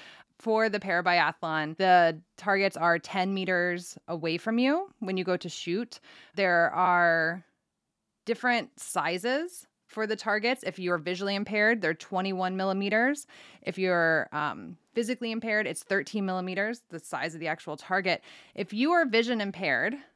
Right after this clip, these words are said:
<sighs> these athletes are spectacular. You aim with your ears. You shoot at the target with an electronic signal.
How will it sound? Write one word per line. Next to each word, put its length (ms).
<sighs> 580
these 180
athletes 400
are 100
spectacular. 760
You 380
aim 300
with 180
your 200
ears. 640
You 200
shoot 260
at 80
the 60
target 560
with 200
an 140
electronic 560
signal. 680